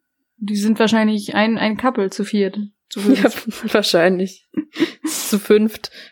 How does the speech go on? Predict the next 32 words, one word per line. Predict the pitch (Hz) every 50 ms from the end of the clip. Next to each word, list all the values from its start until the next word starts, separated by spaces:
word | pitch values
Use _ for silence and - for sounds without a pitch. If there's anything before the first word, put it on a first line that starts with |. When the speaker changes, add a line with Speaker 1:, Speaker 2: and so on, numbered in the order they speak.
| _ _ -
Speaker 2:
Und | 196 185 180 - -
Jason | 208 202 208 220 - 226 208 185
ist | 196 190 - -
dann, | 196 196 202 196 180
äh, | - 190 190 190 185 185 190 185
zu | 190 - 214 196
Hause | 208 190 196 214 214 214 233 226 233 226 220 - _
mit | - 202 190 -
den | 202 202 196
Kindern | - 233 214 220 240 226 233
von | - - 226 214
allen. | - - 214 220 220 226 240 240 - - - _ -
Deswegen | 214 202 - 208 214 196
Speaker 1:
Ja. | 185
Speaker 2:
ist | 214 208
er | 190 165
abgetaucht. | 185 185 - - 185 - 196 190 185 190 -
Der | 196 190
passt | - - 196 196 -
auf | - 202 196
die | - 190
Kinder | - - 202 214 208 175
auf, | 190 190 -
weil | 190 185
er | 185 190
keine | - - 190 185
Speaker 1:
Genau. | 311 294 247
Speaker 2:
Lust | 208 196 190
mehr | 185 185
hatte | 202 180 180 - - -
auf | 175 185 185 -
Show. | - - 202 196 190 196